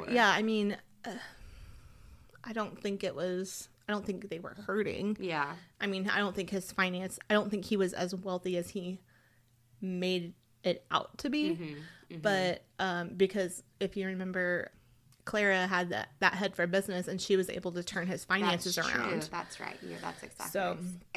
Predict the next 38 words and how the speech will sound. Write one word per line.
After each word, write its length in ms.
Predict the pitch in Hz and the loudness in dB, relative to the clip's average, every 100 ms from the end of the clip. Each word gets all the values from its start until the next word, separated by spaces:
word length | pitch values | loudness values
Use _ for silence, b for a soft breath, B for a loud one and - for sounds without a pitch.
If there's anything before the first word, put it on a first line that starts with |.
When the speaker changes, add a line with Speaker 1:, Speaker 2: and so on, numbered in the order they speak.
| 262 | 4
Speaker 1:
It's 160 | - | 4
just 300 | - 320 220 | -4 -4 2
Speaker 2:
but 160 | 240 233 | 4 10
we'll 140 | 277 | 10
get 180 | 339 233 | 12 10
more 140 | 226 | 8
into 240 | - 190 269 | 6 8 8
Speaker 1:
it's, 160 | 185 | 8
Speaker 2:
it. 40 | - | 4
Speaker 1:
it's 260 | 277 - - | 2 2 0
just 260 | 269 - - | 0 0 0
so, 480 | 247 240 247 233 226 - | 4 6 4 2 -4 -4
I 80 | - | -2
don't 140 | 180 165 | 0 -2
know. 60 | - | 4
Yeah, 300 | 202 160 - 226 | 10 10 10 8
Speaker 2:
We'll 120 | 233 | 10
Speaker 1:
I'm 60 | |
Speaker 2:
get 60 | 233 | 12
Speaker 1:
ready 120 | 240 | 12
Speaker 2:
more 60 | 269 | 12
Speaker 1:
to 40 | - | 10
get 120 | 180 | 8
more 120 | 196 | 8
Speaker 2:
into 120 | 185 185 | 8 8
Speaker 1:
into 140 | 208 | 4
Speaker 2:
it. 20 | |
Speaker 1:
it 60 | 180 | 4
'cause 160 | 254 208 | 2 2
you're 100 | 214 | 4
kind 260 | 240 262 | 6 6
of, 120 | 285 | 2
'cause 120 | - 226 | -2 -2
I'm 140 | 226 | 0
kind 220 | 233 240 | 0 -2
of 60 | 240 | 0
like, 300 | 220 202 - 226 | 0 0 -2 -8
ugh, 200 | 240 | -8